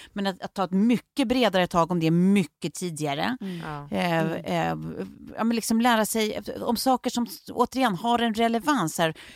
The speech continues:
Speaker 1: Eh, eh, lära sig om jämlikhet, vad det betyder, liksom
Speaker 3: Mm.
Speaker 1: så här, eh, ja. Saker som vi tycker har, har en relevans och ett eko i den, liksom den verklighet och det samhälle vi faktiskt lever i
Speaker 2: Ja.
Speaker 1: nu.
Speaker 3: Ja.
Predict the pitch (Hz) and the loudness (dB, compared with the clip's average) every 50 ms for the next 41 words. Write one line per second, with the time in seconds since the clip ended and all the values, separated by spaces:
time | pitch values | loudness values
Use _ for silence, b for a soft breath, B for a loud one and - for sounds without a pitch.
0 | 180 170 B - - 226 220 - 226 208 - - - 196 190 - 240 247 254 240 | -20 -20 B -6 -4 -4 -4 -4 -8 -10 -12 -12 -12 -12 -8 -6 -2 0 2 2
1 | 226 208 - 233 214 190 214 269 277 240 185 165 156 156 156 - - - 185 196 | 2 0 0 0 0 2 4 4 4 4 4 4 4 2 0 -2 -4 -4 -4 -2
2 | 220 269 254 - 262 254 247 233 202 240 226 - - 220 208 208 214 202 214 240 | 0 -2 0 0 0 2 2 2 2 0 0 0 0 2 2 2 0 2 0 0
3 | 247 247 240 233 - 190 226 233 214 - 226 214 208 202 202 196 196 196 B B | 0 0 -2 -4 -2 -2 -2 -2 0 0 0 2 2 2 0 -2 -4 -6 B B
4 | B B B B B B B 226 220 214 208 202 202 202 185 175 185 - - 135 | B B B B B B B -6 -4 -2 0 0 0 -2 -4 -6 -8 -10 -14 -16
5 | - - - 185 - - - - 247 170 - _ _ _ _ _ - - 320 320 | -20 -20 -20 -18 -18 -6 -2 0 0 0 -2 _ _ _ _ _ -2 0 0 2
6 | - 277 285 269 269 285 269 - 262 233 254 247 220 233 233 226 214 220 226 226 | 4 2 2 2 2 0 0 0 2 2 4 4 4 4 4 4 4 2 2 2
7 | 214 220 226 - - - 254 247 233 - 226 208 208 220 214 214 208 233 233 208 | 2 0 0 -2 -4 -2 0 0 2 2 2 2 2 2 2 2 2 0 0 0
8 | - 196 185 - - 214 208 - - 190 185 - 196 185 180 175 180 170 165 - | -2 -4 -4 -4 -2 -2 -2 -2 -2 -4 -4 -2 -2 -4 -2 0 -2 -2 -2 -6
9 | - 180 156 - - - 175 - - 170 160 160 170 170 196 190 180 - - 180 | -12 -14 -14 -14 -12 -12 -12 -6 -4 -2 -2 -2 0 2 2 2 2 0 -2 -4
10 | 165 - - 156 156 151 - 226 190 175 156 156 156 156 156 156 143 160 151 143 | -6 -6 -6 -6 -6 -6 -2 -2 -2 0 0 0 -2 -2 -4 -4 -4 -6 -6 -8
11 | - 143 147 143 139 139 143 143 165 156 165 208 247 302 392 - - 139 | -8 -10 -10 -8 -8 -6 -6 -4 -2 0 2 2 4 4 2 0 -2 -4